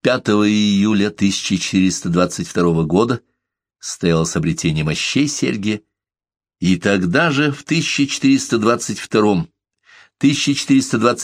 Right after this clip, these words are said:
третьем годах, над могилой великого старца был построен каменный Троицкий собор, сохранившийся до наших дней.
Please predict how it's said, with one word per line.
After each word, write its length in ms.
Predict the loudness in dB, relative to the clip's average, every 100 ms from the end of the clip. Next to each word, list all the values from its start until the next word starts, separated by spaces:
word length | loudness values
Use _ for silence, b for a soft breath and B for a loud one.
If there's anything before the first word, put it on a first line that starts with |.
| -2
третьем 320 | 0 0 0
годах, 460 | 0 2 0 -2 -4
над 220 | -2 2
могилой 500 | 2 2 2 2 2
великого 380 | 0 -2 -2 -4
старца 560 | -2 0 0 -2 -8 -10 _ _ _ _
был 200 | -2 0
построен 520 | 0 -2 0 0 -2 -2
каменный 760 | 0 0 0 -2 -2 -2 -4 _
Троицкий 640 | -4 0 2 0 -4 -6 -4
собор, 480 | -2 0 0 -2 -6 _ _
сохранившийся 920 | -10 -8 -8 -4 -4 -2 -4 -4 -8 -8
до 100 | -6
наших 380 | -4 -4 -10 -12
дней. 220 | -14